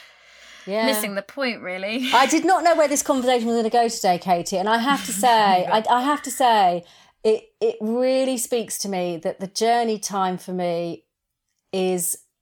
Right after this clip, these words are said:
Speaker 1: I have, I have always looked at it exactly as you've just said, as t-, as time when I can't get stuff done.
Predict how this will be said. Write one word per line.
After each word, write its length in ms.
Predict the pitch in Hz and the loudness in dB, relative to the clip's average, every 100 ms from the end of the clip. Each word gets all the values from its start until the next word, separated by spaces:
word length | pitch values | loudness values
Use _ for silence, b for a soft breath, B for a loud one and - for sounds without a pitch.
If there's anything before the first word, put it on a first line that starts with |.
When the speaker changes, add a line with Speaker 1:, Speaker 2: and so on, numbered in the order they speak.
| _ | _
Speaker 1:
I 120 | 185 180 | -2 0
have, 160 | 190 | 0
I 120 | 185 190 | -2 -2
have 120 | 190 | -2
always 300 | 214 226 208 | 0 0 0
looked 300 | 220 - - | -4 -4 -8
at 60 | 175 | -6
it 140 | 160 | -6
exactly 500 | 170 - 214 - 196 | -8 -2 -2 -2 -8
as 100 | 180 | -6
you've 120 | 196 | -6
just 240 | - 180 - | -6 -6 -2
said, 300 | 170 160 - b b b b | -2 -2 -6 b b b b
as 160 | 185 180 | -8 -6
t-, 200 | - - | -6 -6
as 220 | 190 180 - | -6 -8 -8
time 560 | - - 247 240 233 | -10 -4 -2 0 -2
when 180 | 226 190 | -2 -4
I 120 | 165 | -4
can't 500 | 165 - 202 202 - | -8 -4 -2 -2 -4
get 300 | - 175 - _ | -2 -2 -2 _
stuff 420 | - - 170 156 - | -10 -4 -4 -4 -6
done. 400 | 165 151 143 | -4 -4 -6